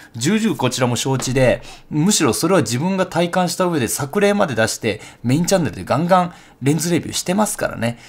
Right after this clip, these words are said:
その上で僕はここが足りない。僕にとってはここが足りない。シャドウ部の粘りがここは足りてない。で、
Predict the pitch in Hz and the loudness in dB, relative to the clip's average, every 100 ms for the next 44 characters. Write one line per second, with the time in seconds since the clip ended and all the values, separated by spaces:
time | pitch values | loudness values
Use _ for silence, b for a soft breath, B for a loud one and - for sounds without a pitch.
0 | B B - 262 311 277 294 254 208 139 | B B 0 2 4 4 2 2 2 2
1 | 165 220 214 - 180 175 220 233 - 135 | 0 0 0 -2 -4 0 4 2 2 -2
2 | 143 131 120 - - 147 160 262 269 285 | 0 2 2 -4 -2 -2 2 2 2 0
3 | - 156 - - 117 110 90 - 151 214 | 0 -2 -2 0 0 0 -2 -2 2 2
4 | 202 160 120 127 151 123 - - - 196 | 4 2 2 2 0 -2 -6 -10 0 2
5 | 202 B B - 117 123 90 - B B | 2 B B 0 0 0 -2 -4 B B
6 | B 185 208 | B 0 0